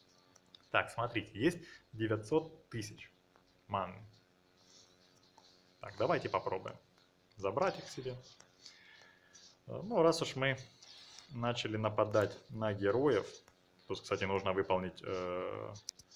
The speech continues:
квест, именно конкретно использовать любую магию. Э, что же касается наших героев, поговорим, конечно, о них чуть позже. Э, но, как вы видите,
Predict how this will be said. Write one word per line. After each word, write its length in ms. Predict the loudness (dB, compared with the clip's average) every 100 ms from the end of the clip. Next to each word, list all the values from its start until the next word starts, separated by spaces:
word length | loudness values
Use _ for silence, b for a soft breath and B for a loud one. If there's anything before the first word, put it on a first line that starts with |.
| B B B B B B 2
квест, 400 | 4 4 0 -8
именно 240 | -4 -2
конкретно 580 | -2 2 0 2 -2 -2 -12
использовать 560 | -12 0 2 2 0 0
любую 300 | 0 2 4
магию. 360 | 2 0 -4 -10 -18 -16 -14 -14 -16 -20 -20 -20 -20 -20 -20 -20 -18 B B B B B B -20 -10
Э, 180 | -4 -2
что 360 | -4 -2 0 2
же 120 | 2
касается 580 | 0 0 0 0 0 -2
наших 320 | -2 -2 0
героев, 380 | 2 4 4 2 -8 -8
поговорим, 380 | -2 0 0 0
конечно, 340 | -2 -2 -2
о 140 | -2 -2
них 180 | -4 -4
чуть 260 | -6 -6 -4
позже. 500 | 2 4 4 0 -2 -6 -18 _ -20 -20 _ _ -20 _ -20 -20 -20 -20 -20 -20 -12
Э, 240 | -8 -6 -8 -12 -20 -20 -20 -10
но, 220 | -6 -4 -4
как 140 | -4
вы 80 | -4
видите, 340 | -4 -6 -6